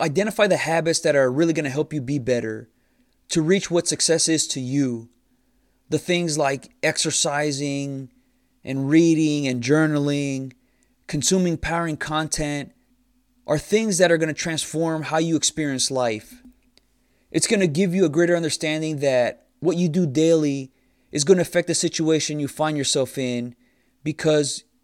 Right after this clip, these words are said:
you've positioned yourself for it, whether it's good or bad. The earlier you can create these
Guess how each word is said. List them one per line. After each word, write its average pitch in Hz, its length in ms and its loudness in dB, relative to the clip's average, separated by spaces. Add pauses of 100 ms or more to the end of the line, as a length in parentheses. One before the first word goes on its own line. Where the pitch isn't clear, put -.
(180)
you've 180 300 0
positioned 151 400 -2
yourself 131 340 0
for 117 280 -2
it, 104 200 -10 (460)
whether 156 300 6
it's 143 120 2
good 143 180 2
or 131 80 2
bad. 117 440 -2 (880)
The 165 160 6
earlier 175 380 6
you 165 160 0
can 160 160 -6
create 156 440 -2
these 135 580 -4